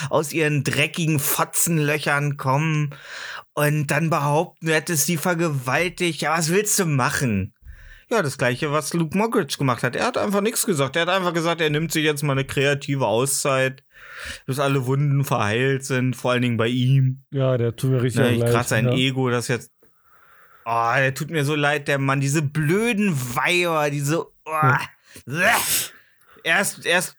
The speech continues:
Speaker 1: erst, erst muss man sich mit Gewalt den Sex nehmen und dann meckern sie auch noch rum. Oh, bleh. Widerlich. Da muss, möchte ich direkt ausspucken, aber ich hab meinen Spucknapf grad nicht hier,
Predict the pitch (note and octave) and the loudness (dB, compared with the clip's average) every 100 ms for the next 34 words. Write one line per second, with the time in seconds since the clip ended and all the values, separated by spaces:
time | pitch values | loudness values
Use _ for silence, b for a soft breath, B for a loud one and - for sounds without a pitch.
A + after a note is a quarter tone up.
0 | - D3 F3+ F3 A#2 E3+ F3+ - F3 F3+ | -6 0 0 0 0 0 0 0 0 0
1 | F3+ E3+ E3 D#3+ E3 E3+ C#3+ D3 F3 G3 | 0 0 0 0 0 -2 0 0 0 0
2 | E3+ D3 - A3+ A3+ - G#3 G3+ G3 F#3 | -2 0 0 2 0 -2 0 0 0 0
3 | F3 F3 F3 F3+ F3 E3 E3 D#3 F#3+ A#3+ | 0 0 0 -2 -6 -4 -2 -2 -2 0
4 | G3 E3+ F3+ F3+ E3+ C#3 B2+ E3 A3 E3 | 0 0 0 0 0 -2 -2 -2 0 -2
5 | D#3 A#2 A#2 A2 G#2+ - G#2+ D3+ - - | -2 -2 -2 0 -4 -6 -2 -2 -2 -8
6 | _ B B B B B - C3 C4 C4+ | _ B B B B B -12 -4 0 2
7 | D3+ G#2+ G2+ _ - - _ _ - C#3 | 0 -2 -8 _ -20 -20 _ _ -6 0
8 | E3 G3 E3 E3+ E3+ F3 E3+ E3 D3 - | 0 0 0 -2 0 -2 0 -2 -2 0
9 | A#3+ A#3+ - D3 - C3 B2+ D3 C#3+ D3 | 0 2 -2 -4 -2 0 2 0 0 0
10 | C#3+ C#3 - D3+ - B2+ G#2 - B2 A#2 | 0 -2 -4 -4 0 -2 -2 -2 -2 0
11 | A#2+ A#2+ A#2 A#2 | -2 0 2 0